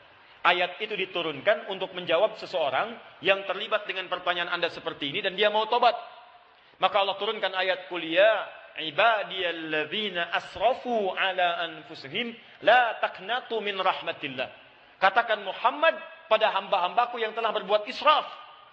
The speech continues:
Di antara israf yang mengerjakan perbuatan dosa besar.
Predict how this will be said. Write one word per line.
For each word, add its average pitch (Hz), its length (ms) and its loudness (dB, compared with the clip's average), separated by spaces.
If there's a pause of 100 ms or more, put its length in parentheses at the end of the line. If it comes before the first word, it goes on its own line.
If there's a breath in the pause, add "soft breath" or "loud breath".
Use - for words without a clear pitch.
(380)
Di 190 80 4
antara 240 320 4
israf 233 240 -2
yang 240 160 -2
mengerjakan 226 400 2
perbuatan 202 560 0
dosa 240 240 4
besar. 233 400 2